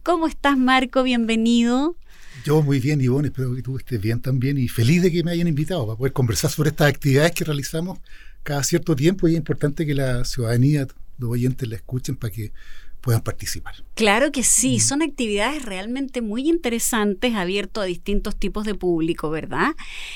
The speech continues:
Speaker 1: Eh, y lo primero que yo te quiero preguntar es, ¿desde cuándo se realizan estos concursos? Eh, hay dos, ¿no? Y después va-, podemos ahondar en eso.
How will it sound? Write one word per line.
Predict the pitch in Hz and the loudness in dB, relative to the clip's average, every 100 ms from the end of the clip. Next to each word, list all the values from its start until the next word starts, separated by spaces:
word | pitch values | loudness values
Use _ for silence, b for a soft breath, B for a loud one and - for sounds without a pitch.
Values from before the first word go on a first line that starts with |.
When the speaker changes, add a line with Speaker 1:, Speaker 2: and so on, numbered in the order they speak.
| B B | B B
Speaker 1:
Eh, | 220 233 - | 2 2 4
y | 247 | 2
lo | 254 | 2
primero | 262 285 480 | 2 2 2
que | 480 370 | 2 0
yo | 349 | 0
te | |
quiero | 359 359 349 | 0 0 0
preguntar | 302 240 214 254 277 | -2 -2 -2 0 0
es, | 302 | 0
¿desde | 247 233 | 0 -2
cuándo | - 320 494 480 | 2 4 4 2
se | - 349 | 2 4
realizan | 311 277 320 330 302 | 4 2 0 0 -2
estos | 277 277 | -4 -8
concursos? | - 233 - 269 233 - 175 b b b - | -8 -10 -6 -4 -4 -4 -8 b b b -8
Eh, | 180 180 180 - | -4 -2 -4 -4
hay | - 311 | 0 2
dos, | 269 233 165 | 4 4 4
¿no? | 170 185 285 - | 2 0 0 -4
Y | 233 | -4
después | 196 226 - 254 | -2 0 4 4
va-, | 247 | 2
podemos | - 233 247 240 220 - | 0 2 4 2 0 0
ahondar | 208 208 190 | 0 0 0
en | 165 135 | -2 -6
eso. | 120 - | -8 -12